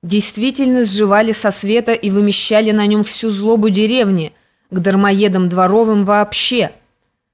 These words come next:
Как будто они были виноваты, что господа их взяли к себе в хоромы. Его возмутила несправедливость наказания, свалившегося на него ни за что,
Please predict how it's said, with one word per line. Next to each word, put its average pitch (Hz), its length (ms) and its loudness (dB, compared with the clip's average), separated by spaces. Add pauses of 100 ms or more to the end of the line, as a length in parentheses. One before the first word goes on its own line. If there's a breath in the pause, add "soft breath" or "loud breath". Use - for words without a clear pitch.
(420)
Как 190 240 -2
будто 208 360 -2
они 196 280 2
были 202 240 0
виноваты, 202 580 0
что 185 220 -4
господа 190 680 0 (380 loud breath)
их 202 140 -2
взяли 196 400 0
к 208 60 -4
себе 185 340 0
в 180 80 -6
хоромы. 202 640 0 (540)
Его 196 320 2
возмутила 208 560 0
несправедливость 214 1040 0
наказания, 165 800 -2 (320)
свалившегося 185 840 0
на 190 100 4
него 185 320 2
ни 202 120 2
за 196 160 0
что, 202 500 -2